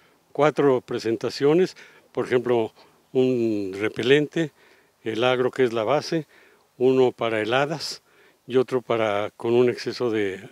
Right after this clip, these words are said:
aminoácidos para darle poder al, más poder a la planta para que aproveche mejor la nutrición acostumbrada. Además de lo que hacen, deben darle Fortecil para reforzar sus defensas.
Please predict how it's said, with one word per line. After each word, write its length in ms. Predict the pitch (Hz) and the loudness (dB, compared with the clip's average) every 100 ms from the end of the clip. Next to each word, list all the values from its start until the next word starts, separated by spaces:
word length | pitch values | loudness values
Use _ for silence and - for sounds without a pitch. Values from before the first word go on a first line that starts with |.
| - | -8
aminoácidos 800 | 113 113 123 127 - 135 156 - - - _ _ | -6 -2 -2 -2 -4 -8 -10 -14 -20 -20 _ _
para 580 | 120 113 104 95 98 95 | -4 -2 -2 -2 -6 -8
darle 420 | 143 120 127 117 | -8 -4 -2 -2
poder 400 | 117 113 110 117 | -4 -6 -4 -2
al, 140 | 107 101 - _ _ _ _ _ _ | -4 -6 -12 _ _ _ _ _ _
más 280 | 147 135 139 | 0 0 0
poder 300 | 123 120 120 | -2 -2 -2
a 80 | 113 | -4
la 120 | 113 | -6
planta 320 | 123 123 151 | -4 -4 -4
para 320 | - 113 98 | -4 -4 -4
que 280 | - 101 90 - - - | -6 -8 -8 -14 -20 -20
aproveche 520 | - 117 117 110 - 120 | -12 -6 -2 -2 2 0
mejor 300 | 110 123 123 | 0 -2 0
la 100 | 123 | -2
nutrición 600 | 110 - 95 135 165 - | -4 -8 -2 2 2 0
acostumbrada. 800 | 107 113 - 104 101 98 95 - - - - | -8 -12 -10 -8 -6 -4 -6 -8 -16 -18 -6
Además 460 | 131 123 135 185 | -2 2 4 4
de 80 | 185 | 4
lo 140 | 143 - | 0 -2
que 140 | 156 | 0
hacen, 300 | 170 214 202 - _ _ _ 147 _ _ _ _ _ _ _ _ | 0 0 -2 -6 _ _ _ -20 _ _ _ _ _ _ _ _
deben 300 | 131 139 127 | 4 4 4
darle 320 | 135 139 127 | 2 0 -2
Fortecil 600 | - 110 98 104 131 156 - _ | -4 -8 -8 -12 -10 -12 -14 _
para 260 | 135 147 151 | 0 2 0
reforzar 600 | 110 104 104 - 135 151 - _ _ _ | -2 -8 -8 -2 -2 -4 -14 _ _ _
sus 220 | - 101 | -16 -8
defensas. 640 | 101 - 92 - - - | -8 -6 -10 -10 -12 -14